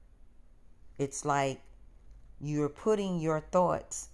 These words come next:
into the universe's database, and the universe is now printing it out and is sending it back to you.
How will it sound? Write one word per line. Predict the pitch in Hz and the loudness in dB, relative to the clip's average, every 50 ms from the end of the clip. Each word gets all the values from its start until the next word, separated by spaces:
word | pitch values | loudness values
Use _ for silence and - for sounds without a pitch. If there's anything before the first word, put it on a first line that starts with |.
| - - - - - - - 156 | -20 -20 -20 -20 -20 -8 -2 0
into | 156 160 165 160 - 175 | 2 2 0 0 -2 -2
the | 151 143 | -2 0
universe's | 139 143 156 165 170 165 151 135 147 147 143 139 - - - 127 113 - - | -2 0 0 0 0 0 0 2 2 2 2 2 -2 -4 -6 -6 -6 -8 -4
database, | - 147 147 156 165 160 143 131 131 123 117 113 123 - - - - - - - - - - | 0 2 4 4 4 4 2 2 0 0 0 -2 -4 -8 -12 -14 -18 -20 -20 -20 -20 -6 -2
and | 139 143 143 | -2 -2 0
the | 135 131 123 | -2 -2 -2
universe | 123 135 160 185 202 190 - 131 143 139 139 139 - - | -2 0 0 2 2 0 2 2 2 2 2 0 -2 -4
is | - 139 123 123 | -6 -6 -4 -2
now | 131 131 127 120 117 - | -2 0 0 -2 -4 -6
printing | - - - 202 185 175 156 143 | -10 -2 0 2 2 2 2 0
it | 131 127 127 | 0 0 0
out | 117 113 113 110 - - - - - - | 2 2 2 0 -2 -6 -14 -18 -6 -4
and | 135 127 127 | -4 -2 -2
is | 127 - | -4 -4
sending | - - 160 151 139 131 127 | -2 -2 -2 0 0 -2 -2
it | 117 - - | -4 -4 -2
back | - 110 101 - - | -2 -2 -2 -4 -6
to | - - 101 | -8 -8 -8
you. | 104 104 - | -6 -8 -8